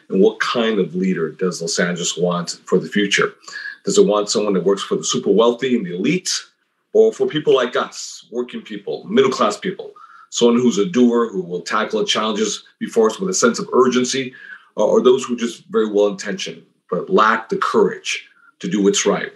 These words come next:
And at a very young age, you know that my mother is a single immigrant mother with a third grade education, taught me the value of hard work and for, uh, those good things don't come easy, who are overlooked, undervalued, underappreciated, and underestimated. And like my mother,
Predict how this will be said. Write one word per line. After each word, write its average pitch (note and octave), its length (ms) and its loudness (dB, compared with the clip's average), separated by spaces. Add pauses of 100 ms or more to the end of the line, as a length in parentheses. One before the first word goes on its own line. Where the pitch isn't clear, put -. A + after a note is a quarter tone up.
And F2 140 -10
at F2+ 80 -6
a F2 60 -6
very A2+ 360 2
young G#2 280 -2
age, F#2 260 -2
you G2 80 -2
know G2 160 0
that F#2 220 -4
my G2 120 -2
mother G2 280 2
is F#2 100 2
a - 60 -6
single G2+ 180 2
immigrant F#3+ 380 0
mother G3 200 2
with F#3+ 200 2
a F3+ 120 -4 (520)
third C#3 240 4
grade A#2+ 160 2
education, G2+ 480 -10
taught G#2 160 -4
me G#2 100 -6
the G2 80 -6
value G2+ 400 0
of F2+ 60 -10
hard F#2 280 -6
work F2 280 -6
and E2 120 -8
for, F2+ 280 -2
uh, - 80 -6 (100)
those G#2+ 500 2 (320)
good B2 140 6
things A2+ 160 2
don't G2 180 2
come F#2+ 200 -2
easy, F#2 320 -2 (140)
who G2 140 0
are - 140 2
overlooked, G2 480 4
undervalued, G2 720 2 (440)
underappreciated, G2 1000 2
and G2+ 160 -4
underestimated. F#2+ 680 -4 (400)
And F#3+ 100 0
like A#2+ 220 4
my A2+ 200 2
mother, F#2+ 380 -2